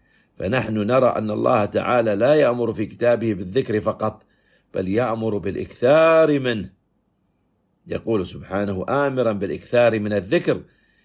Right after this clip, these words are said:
"يا أيها الذين آمنوا اذكروا الله ذكراً كثيراً وسبحوه بكرة وأصيلا". ويثني على الذاكرين،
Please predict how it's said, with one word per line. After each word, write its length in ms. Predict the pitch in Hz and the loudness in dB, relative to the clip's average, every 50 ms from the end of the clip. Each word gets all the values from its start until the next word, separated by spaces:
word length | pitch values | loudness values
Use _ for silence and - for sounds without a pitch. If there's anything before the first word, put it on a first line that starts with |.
| _ _ _ _ - | _ _ _ _ -2
"يا 220 | - 113 123 123 | 2 4 4 4
أيها 220 | 104 101 98 95 95 | 4 2 0 -2 -2
الذين 340 | 87 82 85 98 95 92 90 | -4 -4 -4 -6 -6 -6 -4
آمنوا 400 | 101 120 123 113 107 101 98 95 | -4 -4 -4 -4 -2 -4 -4 -6
اذكروا 340 | - - - 113 110 104 | -8 -8 -8 -6 -4 -4
الله 440 | 95 95 101 123 127 123 113 110 101 | -4 -2 -2 0 0 0 0 0 -2
ذكراً 580 | 92 90 143 156 151 - 127 127 147 147 135 - | -2 0 -2 -2 -2 -4 -2 0 0 0 -2 -2
كثيراً 840 | - 123 107 87 127 139 160 165 160 156 147 131 104 - - _ _ _ _ _ _ _ _ _ - | -2 -4 -2 0 2 4 4 6 6 6 4 2 0 -2 -8 _ _ _ _ _ _ _ _ _ -14
وسبحوه 840 | 90 90 - 104 92 - - - 95 - - 107 104 104 87 92 87 | -14 -8 -6 -6 -6 -6 -6 -8 -8 -6 -4 -4 -2 -2 -2 -4 -4
بكرة 540 | 80 - - - 87 85 92 92 - 107 104 | -4 -6 -8 -8 -8 -8 -8 -4 -4 -4 -2
وأصيلا". 720 | 104 98 82 65 64 64 - - 65 - - - - _ _ _ _ _ _ _ _ _ _ _ _ _ _ | -2 -4 -4 -6 -6 -10 -12 -14 -14 -16 -18 -20 -20 _ _ _ _ _ _ _ _ _ _ _ _ _ _
ويثني 520 | - 92 110 143 151 - 120 120 120 113 98 | -4 2 2 2 2 2 -2 -4 -2 -2 0
على 180 | 92 107 107 | 0 0 0
الذاكرين، 880 | 104 82 80 101 101 98 92 - 107 104 127 143 143 135 120 95 82 - | 0 0 2 2 2 2 2 0 -2 0 2 2 4 2 2 0 -2 -8